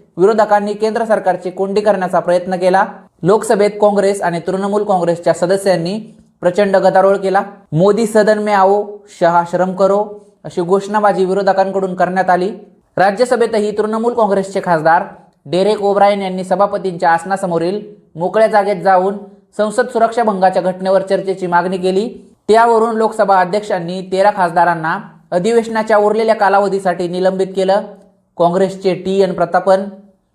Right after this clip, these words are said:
हिबी ईडन, ज्योतिमणी, राम्या हरिदास, डीन कुरुओकोसे,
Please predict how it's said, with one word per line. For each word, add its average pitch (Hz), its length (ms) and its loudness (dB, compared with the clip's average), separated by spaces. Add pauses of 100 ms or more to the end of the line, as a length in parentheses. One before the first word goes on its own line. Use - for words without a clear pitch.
(180)
हिबी 185 360 0
ईडन, 202 300 2 (500)
ज्योतिमणी, 196 960 -4
राम्या 185 380 0
हरिदास, 185 560 0 (300)
डीन 202 400 2
कुरुओकोसे, 214 1000 0